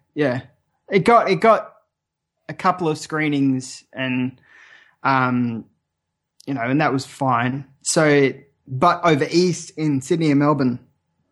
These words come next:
it just played at festivals. It didn't actually get a theatrical run. So it just had a, you know, three or four screenings at festivals, which is saddening because,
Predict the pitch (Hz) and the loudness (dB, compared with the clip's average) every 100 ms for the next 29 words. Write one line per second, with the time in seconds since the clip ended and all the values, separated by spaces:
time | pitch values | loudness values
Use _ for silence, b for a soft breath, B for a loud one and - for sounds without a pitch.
0 | _ _ _ 143 135 131 147 135 - 139 | _ _ _ 0 0 2 0 0 2 0
1 | 135 - 147 - 127 110 117 143 156 143 | 0 -2 -4 -2 -4 -4 -2 2 2 2
2 | 143 143 139 135 139 127 - 131 131 127 | 0 0 0 0 -2 -2 -4 -4 -2 0
3 | 117 117 - 147 135 131 120 - 135 143 | -2 -4 -2 2 4 2 0 -4 -4 -4
4 | 135 135 127 127 123 - _ - 123 120 | -2 0 0 0 -2 -8 _ -4 -2 -2
5 | 131 _ _ _ _ - - 139 131 139 | -8 _ _ _ _ -4 0 2 2 0
6 | 135 143 135 131 131 - 139 135 120 117 | 2 4 4 4 2 0 -2 -2 -4 -6
7 | - - b b b b b b 214 - | -8 -16 b b b b b b 2 4
8 | 233 247 254 190 127 123 139 170 151 - | 4 4 4 4 2 0 2 2 0 -8